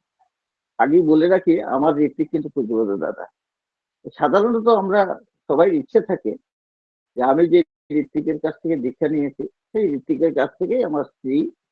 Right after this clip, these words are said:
স্ত্রী হলে স্বামী, দীক্ষা নেওয়ার ইচ্ছা থাকে। আমার কিন্তু সেরকম কোনো ইচ্ছা ছিল না। যাই হোক, আমি ওকে বললাম, "এরকম ব্যাপার।" বললো যে, "ঠিক আছে, আমি একজন ঋত্বিক দাদাকে চিনি, আমি ওনার কাছে নিয়ে যাচ্ছি, আপনাকে চলুন।"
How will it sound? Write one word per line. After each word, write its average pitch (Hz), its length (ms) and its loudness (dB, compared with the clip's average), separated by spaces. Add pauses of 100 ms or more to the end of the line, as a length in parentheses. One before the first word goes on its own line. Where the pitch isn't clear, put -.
(280)
স্ত্রী 143 280 -2
হলে 147 300 2
স্বামী, 139 360 0 (600)
দীক্ষা - 240 -4
নেওয়ার 131 340 0
ইচ্ছা - 280 0
থাকে। - 320 -12 (880)
আমার 196 220 4
কিন্তু 226 280 0
সেরকম 175 400 0
কোনো 175 320 -2 (140)
ইচ্ছা 156 280 -4
ছিল 110 300 -4
না। 90 220 -12 (760)
যাই 185 160 4
হোক, 196 200 2 (100)
আমি 151 200 -6
ওকে 160 140 -4
বললাম, 147 340 0
"এরকম 135 360 -8
ব্যাপার।" - 200 -6 (280)
বললো 156 260 0
যে, 160 100 0
"ঠিক 160 220 -2
আছে, 170 220 -2
আমি 151 180 -4
একজন 139 360 -2
ঋত্বিক 117 300 -6
দাদাকে 139 420 -2
চিনি, 151 500 -6 (520)
আমি 175 120 -2
ওনার 160 240 4
কাছে 170 260 0
নিয়ে 127 220 2
যাচ্ছি, 127 280 2
আপনাকে 113 340 -6
চলুন।" 113 280 -2